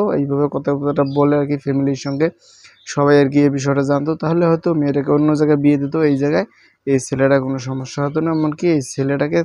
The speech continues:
তার জীবনটাও দিয়ে দিতে হতো না। কারণ এখানে একটা বিষয় হলো যে এই ছেলেটার মানে তার মা এমনকি সে, তাছাড়া তাদের ফ্যামিলিতে কোনো মানুষ নেই। প্রথমে আর কি ছেলেটার মা তাকে ইনকাম করে,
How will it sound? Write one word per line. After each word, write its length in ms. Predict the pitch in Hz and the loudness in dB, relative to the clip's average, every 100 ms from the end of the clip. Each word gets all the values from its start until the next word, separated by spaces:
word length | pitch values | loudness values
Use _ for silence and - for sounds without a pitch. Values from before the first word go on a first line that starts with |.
| - | -4
তার 180 | - 135 | -6 -4
জীবনটাও 460 | 127 131 135 131 135 | -2 0 0 2 0
দিয়ে 200 | 127 127 | 0 -2
দিতে 200 | 123 123 | -2 -4
হতো 180 | 123 123 | -6 -6
না। 120 | 127 139 _ _ _ _ _ - | -10 -12 _ _ _ _ _ -4
কারণ 200 | 143 151 | 0 2
এখানে 200 | 156 151 | 0 0
একটা 160 | 156 160 | 0 0
বিষয় 240 | 156 151 156 | 0 -2 0
হলো 160 | 160 160 | 2 2
যে 100 | 151 | 0
এই 80 | 147 | -2
ছেলেটার 600 | 135 147 143 151 165 170 165 139 143 | -4 -2 -2 0 0 0 -2 -8 -4
মানে 280 | 135 135 135 131 | -2 -2 -4 -2
তার 160 | 143 135 | 0 2
মা 200 | 131 139 170 | 2 2 2
এমনকি 360 | 165 147 135 135 | 2 0 -2 -6
সে, 200 | - 127 | -6 -8
তাছাড়া 400 | 127 127 131 143 | -6 -4 0 -2
তাদের 240 | 139 139 | -2 -6
ফ্যামিলিতে 400 | 131 131 135 135 139 | -6 -4 -2 -2 -4
কোনো 180 | 139 139 | -4 -6
মানুষ 280 | 139 135 135 | -4 -6 -4
নেই। 140 | 175 254 _ - - - _ _ | -6 -6 _ -20 -20 -20 _ _
প্রথমে 340 | 147 156 165 | -2 2 2
আর 100 | 170 165 | 2 0
কি 120 | 170 | -4
ছেলেটার 400 | 156 147 147 147 | -2 -2 0 0
মা 200 | 143 147 165 | 2 0 0
তাকে 200 | 160 143 139 | -2 -2 0
ইনকাম 300 | 139 139 147 | 0 0 -4
করে, 240 | 143 151 | -2 0